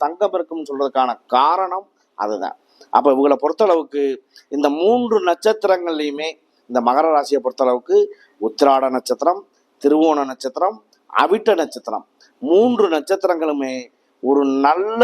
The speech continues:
நிலைக்கு, அதாவது வந்து குருவினுடைய பார்வையில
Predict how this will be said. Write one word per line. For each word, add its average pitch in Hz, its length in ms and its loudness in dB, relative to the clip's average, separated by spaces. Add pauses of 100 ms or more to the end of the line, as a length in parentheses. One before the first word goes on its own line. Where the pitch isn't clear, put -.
(200)
நிலைக்கு, 190 520 0 (420)
அதாவது 151 360 4
வந்து 156 160 -8 (220)
குருவினுடைய 185 500 2 (220)
பார்வையில 180 640 0